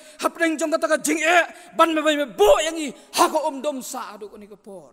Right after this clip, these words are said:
ko bamenta. Kani, kala ban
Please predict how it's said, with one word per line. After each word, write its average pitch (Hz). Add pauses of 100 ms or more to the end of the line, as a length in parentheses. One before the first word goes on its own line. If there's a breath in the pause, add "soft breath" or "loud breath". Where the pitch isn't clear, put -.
ko -
bamenta. - (1700)
Kani, 214 (800)
kala 220
ban 220